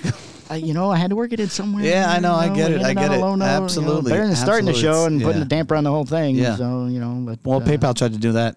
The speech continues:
Speaker 1: put a damper on the whole thing.
Speaker 2: <laughs>
Speaker 1: But whatever.
Speaker 2: You know, they probably planned it right before. You know, I bet Garofalo turns you in.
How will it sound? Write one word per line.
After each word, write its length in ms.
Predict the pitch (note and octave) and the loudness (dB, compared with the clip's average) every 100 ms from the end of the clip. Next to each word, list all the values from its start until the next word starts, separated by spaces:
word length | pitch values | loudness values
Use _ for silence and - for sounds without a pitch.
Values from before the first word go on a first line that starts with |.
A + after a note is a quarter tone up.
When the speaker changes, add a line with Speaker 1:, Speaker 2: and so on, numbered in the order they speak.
| - A2+ | -10 -10
Speaker 1:
put 80 | G2 | -8
a 60 | |
damper 280 | G2 G2 G2 | -6 -6 -6
on 100 | G2 | -6
the 60 | G2 | -4
whole 100 | F#2 | -4
thing. 100 | G2 F#2+ - - _ | -6 -10 -20 -20 _
Speaker 2:
<laughs> 260 | _ _ | _ _
Speaker 1:
But 140 | - - _ _ _ _ _ _ _ - F#3+ | -20 -20 _ _ _ _ _ _ _ -14 -8
whatever. 240 | G#2 G#2 E3 | -6 -2 2
Speaker 2:
You 40 | |
know, 120 | G3+ | 2
they 80 | F#3+ | 2
probably 240 | F3+ G#3 D3+ | 2 2 2
planned 260 | E3+ E3+ | 2 2
it 40 | D3+ | 2
right 180 | D#3+ | 0
before. 640 | D3 A#2 D3+ D3+ D3+ D3+ D3+ | 0 -2 0 2 2 0 0
You 120 | D3+ | -2
know, 80 | D3+ | 0
I 80 | |
bet 200 | C#3 D3+ | -2 -4
Garofalo 520 | - B2 B2 - B2 - | -6 -12 -12 -14 -18 -16
turns 260 | C3 B2+ | -16 -14
you 80 | C3 | -16
in. 120 | C3+ | -18